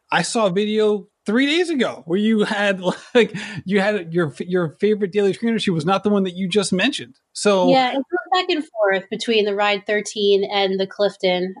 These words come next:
Speaker 2: um, but it's really a toss up with those two for me at the moment.
Speaker 1: Right, exactly. So when you think about your daily training shoes,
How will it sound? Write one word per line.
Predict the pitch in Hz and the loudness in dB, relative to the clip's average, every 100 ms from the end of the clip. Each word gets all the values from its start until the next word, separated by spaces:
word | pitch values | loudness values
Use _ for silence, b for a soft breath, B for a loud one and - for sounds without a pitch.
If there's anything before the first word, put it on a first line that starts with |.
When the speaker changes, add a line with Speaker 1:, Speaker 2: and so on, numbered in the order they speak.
| 208 | -2
Speaker 2:
um, | 190 190 | 0 0
but | 190 202 208 | 0 0 -2
it's | 220 220 - | -6 -10 -6
really | 240 262 220 | -2 0 0
a | 190 | -2
toss | 190 190 185 185 | -4 -2 -2 0
up | 185 | -2
with | 185 180 | -2 0
those | 196 196 | 0 0
two | - 208 | 0 0
for | 208 | 0
me | 196 190 | 0 0
at | 185 | 0
the | 175 | -2
moment. | 170 180 - 143 _ _ _ _ b b b | -2 -4 -10 -16 _ _ _ _ b b b
Speaker 1:
Right, | 170 185 - - | -4 -2 -2 -4
exactly. | 143 - 139 147 139 - | -6 0 0 0 -2 -6
So | - 202 | -2 0
when | 180 175 | 2 0
you | 165 262 | 2 2
think | 320 262 | 2 0
about | 190 165 143 | 0 -2 -2
your | 151 175 190 | 0 2 2
daily | 143 160 165 156 | 2 0 2 0
training | 143 - 139 135 135 | -2 -2 -2 -2 -4
shoes, | 120 - - 143 131 107 110 113 | -4 -6 -4 -4 -4 -6 -12 -10